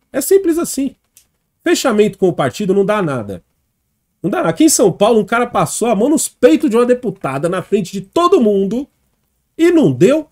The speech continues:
nada. Deu nada pra esse cara. O outro lá, que também na frente de todo mundo lá, mandou o, o, o, que o serviço lá era coisa de preto, nada.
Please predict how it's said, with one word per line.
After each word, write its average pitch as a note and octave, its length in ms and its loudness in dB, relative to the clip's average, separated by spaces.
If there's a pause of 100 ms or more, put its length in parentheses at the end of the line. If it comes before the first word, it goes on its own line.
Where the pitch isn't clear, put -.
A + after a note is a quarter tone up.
(100)
nada. D#3 520 -6 (1080)
Deu B3+ 160 2
nada B3 400 0
pra E3+ 140 -4
esse C#3 220 -6
cara. D2+ 340 -18 (340)
O E3+ 120 0
outro C#4+ 360 4
lá, A#3 440 -2 (120)
que F3 120 -6
também F#3+ 360 2
na A#3 160 -2
frente A3 260 -4
de - 20 -12
todo E4+ 280 -2
mundo B3 320 0
lá, G3+ 300 -2
mandou A3+ 400 -4
o, E3+ 440 -4
o, - 0 - (160)
o, - 80 -14 (220)
que - 60 -14
o F3 60 -2
serviço F3+ 500 -2
lá F3+ 80 -2
era E3+ 120 -4
coisa F#3 200 -2
de F3 80 -6
preto, - 400 -2
nada. A2 480 -10